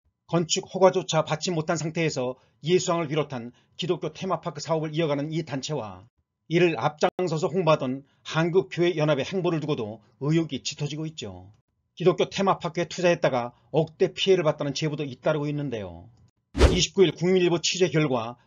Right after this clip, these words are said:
황 이사장은 이천십칠 년 사월 대한불교 임재종 국원사 대표 자격으로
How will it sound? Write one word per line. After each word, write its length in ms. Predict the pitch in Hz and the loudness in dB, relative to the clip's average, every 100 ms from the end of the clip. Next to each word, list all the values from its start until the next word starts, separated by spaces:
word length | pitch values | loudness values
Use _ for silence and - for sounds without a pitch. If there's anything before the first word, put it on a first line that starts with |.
| _ | _
황 240 | - 196 175 | -2 -2 0
이사장은 500 | 160 156 151 123 117 | 0 0 0 -2 -4
이천십칠 600 | 160 180 175 - - 165 | -6 -4 -4 -6 -6 -4
년 100 | 151 | -2
사월 400 | 147 127 120 120 _ _ - | 0 0 -2 -8 _ _ 2
대한불교 760 | 160 170 143 180 151 107 - - | 2 2 -2 0 2 0 -2 -4
임재종 440 | 170 170 135 127 | 0 0 0 -4
국원사 420 | - 165 156 156 | -4 -2 0 -2
대표 240 | 156 151 151 | -2 -4 -2
자격으로 640 | 151 139 123 110 87 | -2 -2 -4 -6 -12